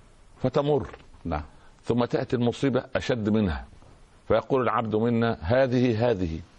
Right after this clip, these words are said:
Speaker 1: ثم تمر وتنسينا الأيام.
Speaker 2: سبحان الله.
Speaker 1: ويأتي الفرج، والعبد عندما يتوكل على الله حق التوكل يجعل له بعد عسر يسرا.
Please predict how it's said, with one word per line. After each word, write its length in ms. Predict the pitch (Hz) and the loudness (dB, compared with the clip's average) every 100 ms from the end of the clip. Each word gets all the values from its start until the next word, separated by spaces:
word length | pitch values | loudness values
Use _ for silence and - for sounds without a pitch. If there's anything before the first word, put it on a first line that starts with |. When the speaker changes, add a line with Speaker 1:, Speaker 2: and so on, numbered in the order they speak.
| - - - - | -20 -20 -20 -10
Speaker 1:
ثم 200 | - 147 | -4 -2
تمر 320 | 147 139 139 - - - - - - - - - | 0 0 -2 -2 -10 -20 -20 -20 -20 -20 -20 -12
وتنسينا 600 | - 90 113 92 123 104 | -8 -2 -2 0 0 0
الأيام. 460 | 87 - 78 78 67 - - - - | -2 -4 -2 -2 -4 -10 -20 -20 -20
Speaker 2:
سبحان 560 | - - - 80 78 | -20 -20 -12 -10 -8
الله. 300 | 78 76 73 | -8 -8 0
Speaker 1:
ويأتي 300 | 92 113 - | 0 0 -2
الفرج، 360 | 92 92 87 67 - - - - | -4 -2 -2 -4 -14 -20 -20 -10
والعبد 420 | 78 76 98 110 - | -6 -2 -2 -2 -2
عندما 380 | 87 85 82 | 0 0 0
يتوكل 440 | 78 82 98 - 78 | 0 -2 -4 -4 -6
على 140 | 73 76 | -4 -2
الله 160 | 90 | -2
حق 280 | - 82 - | -4 -8 -8
التوكل 520 | - 78 87 - 80 - - - - | -4 -2 -2 -2 -6 -6 -18 -18 -6
يجعل 360 | 95 95 82 85 | -4 -2 0 0
له 240 | 87 76 | 0 -2
بعد 240 | 73 78 | -2 -2
عسر 360 | 71 73 - 60 | -4 -6 -8 -8
يسرا. 220 | - - | -10 -14